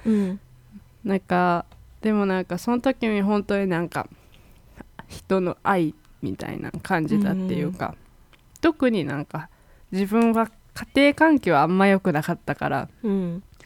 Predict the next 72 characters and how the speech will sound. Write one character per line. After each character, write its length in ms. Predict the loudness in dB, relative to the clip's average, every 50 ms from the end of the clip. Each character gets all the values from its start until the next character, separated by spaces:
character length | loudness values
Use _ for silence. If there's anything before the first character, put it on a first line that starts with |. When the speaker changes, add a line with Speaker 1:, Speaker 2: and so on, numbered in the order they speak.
| -20 -20 -20 -20 -14 -10
Speaker 2:
な 80 | -8 -2
ん 20 |
か 100 | 2 2
あ 40 | 4
ん 40 | 4
ま 80 | 4 2
人 220 | 2 4 4 4
の 120 | 6 6
愛 280 | 6 6 6 6 6 4
み 100 | 4 2
た 140 | 2 2 2
い 40 | 2
な 120 | 0 0
感 240 | 0 2 2 2 2
じ 100 | 2 0
た 100 | -2 -2
こ 120 | -2 -4
と 100 | -4 -2
な 140 | -2 -2 -2
か 80 | -2 -4
っ 40 |
た 160 | -8 -6 -8 -8
か 140 | -6 -4
ら、 300 | -4 -2 -2 -2 -4 -8 -10 -10 -4 -2
Speaker 1:
う 20 |
ん。 160 | -2 -2 -2
Speaker 2:
な 80 | -2 -2
ん 20 |
か 80 | -4 -2
そ 200 | 0 0 0 2
こ 120 | 4 4
ま 160 | 6 6 6
で 160 | 6 6 6 4
言 120 | 4 4
っ 40 | 2
て 600 | -2 _ -10 -2 2 4 6 6 6 6 4 2
支 140 | -2 -4 -4 -2 0
え 160 | 0 0 0
て 160 | -2 -4 -6
く 160 | -6 -4 -2 -2
れ 220 | 0 2 0 0
る 480 | 2 2 4 4 4 4 2 -2 -8 -18 -18
人、 480 | -18 -20 -12 -6 -6 -4 -2 -2 -4 -6 -8 -20 _ -16 -8
Speaker 1:
う 80 | -4 -2
ん。 300 | -2 0 -2 -2 -2 -2
Speaker 2:
そ 100 | -4 -4
の 360 | -4 -4 -6 -6 -8 -10 -12 -16 -20 _ -8
血 140 | -2 -2 0
の 120 | 0 -2
つ 140 | -4 -4 -6
な 120 | -4 -2
が 80 | -2 -2
っ 80 | -4
て 160 | -4 -6 -6 -4
な 160 | -2 0 0
い 100 | 0 0
支 100 | 0 -2 -4 0 0
え 140 | 0 0
て 120 | 0 -4 -6
く 140 | -4 -2 -2
れ 100 | 0 0
る 80 | -2
人 240 | -2 -4 -4 -4 -2
が 80 | 0 0
い 140 | 0 0
る 80 | 0 0
っ 40 | -2
て 160 | -2 -4 -4
い 60 | -4
う 60 | -4
の 120 | -4 -4 -2
は 200 | 0 0 -2